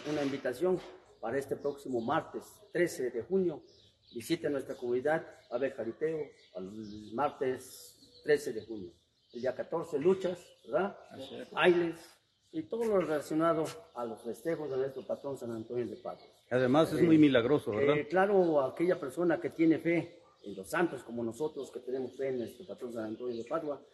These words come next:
Speaker 1: yo anoche le pedía que me permitiera regresar, me fui a trabajar muy lejos a la Sierra Norte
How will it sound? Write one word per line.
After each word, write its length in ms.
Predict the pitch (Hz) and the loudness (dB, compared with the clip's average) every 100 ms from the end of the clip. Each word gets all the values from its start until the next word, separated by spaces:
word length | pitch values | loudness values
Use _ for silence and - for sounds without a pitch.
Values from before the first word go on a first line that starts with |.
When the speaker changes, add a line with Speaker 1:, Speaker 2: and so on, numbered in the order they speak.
| - _ | -20 _
Speaker 1:
yo 140 | 135 | 0
anoche 460 | 131 143 165 - 151 | 2 4 2 0 -4
le 480 | 127 123 113 - _ _ _ | 0 -2 -2 -10 _ _ _
pedía 500 | 131 131 180 185 - | -4 0 4 2 0
que 480 | 127 120 110 - _ - | -4 -2 -4 -10 _ -8
me 220 | 123 117 117 | -4 -4 -2
permitiera 480 | 120 113 113 160 147 | -4 -2 -2 0 0
regresar, 420 | 127 117 151 170 | 0 -4 0 0
me 100 | 151 | 0
fui 140 | 123 135 | -2 -6
a 60 | |
trabajar 420 | 123 110 113 127 127 | -4 -4 -2 -4 -4
muy 140 | 127 | -2
lejos 300 | 135 135 123 | -2 -4 -6
a 20 | 113 | -6
la 120 | 107 | -4
Sierra 220 | 143 139 | -2 0
Norte 600 | 147 185 180 165 160 | 2 2 2 -4 -4